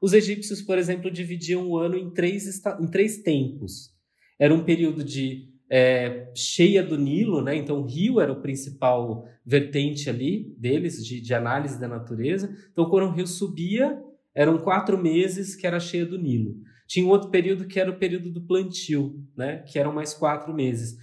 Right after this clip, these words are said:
E um outro período que era o período de colheita, mais quatro meses. Só que eles olhavam pra essa subida e descida do rio, né? Que o rio enchia e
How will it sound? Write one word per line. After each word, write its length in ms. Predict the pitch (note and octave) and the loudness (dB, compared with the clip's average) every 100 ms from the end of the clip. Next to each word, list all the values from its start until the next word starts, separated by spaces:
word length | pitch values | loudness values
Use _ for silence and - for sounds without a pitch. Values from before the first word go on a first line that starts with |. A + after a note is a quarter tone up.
| _ - | _ 2
E 60 | |
um 40 | A3 | 4
outro 200 | F3 - | 4 -2
período 300 | F#3 F3+ F3+ | -2 -2 -2
que 120 | G3 | -4
era 80 | F3+ | -4
o 80 | |
período 320 | F#3 F#3 F#3+ F#3 | -4 -4 -4 -10
de 100 | - | -6
colheita, 600 | - G#3 F3 D#3 - A2 | 2 4 4 2 0 -6
mais 240 | A2+ - | -6 -8
quatro 360 | - B2+ A#2+ D3+ | -10 -10 -8 -8
meses. 460 | D3 G#2+ G2+ - _ _ _ - | -6 -6 -8 -20 _ _ _ 6
Só 160 | G#3 | 6
que 80 | A3 | 8
eles 200 | A#3 G3+ | 4 4
olhavam 440 | F#3 F3 G#3 G3+ | 4 4 4 2
pra 120 | G3 E3+ | 0 -2
essa 160 | - | -2
subida 480 | E3 - D3+ D#3 D3 | -6 -4 -4 -4 -6
e 40 | |
descida 480 | C3+ C3 - C3+ A#2+ | -4 -4 -4 -8 -6
do 140 | A2+ G#2+ | -6 -6
rio, 420 | A2 E3 A3 C3 | -6 -2 0 0
né? 200 | C#3 D3 | -2 -2
Que 120 | C#3+ | -4
o 40 | |
rio 160 | A#2 C3+ | -4 -2
enchia 640 | A2+ - - E3+ F3+ D3 | -4 -6 -8 -6 -4 -2
e 180 | A2+ A2+ | -2 -6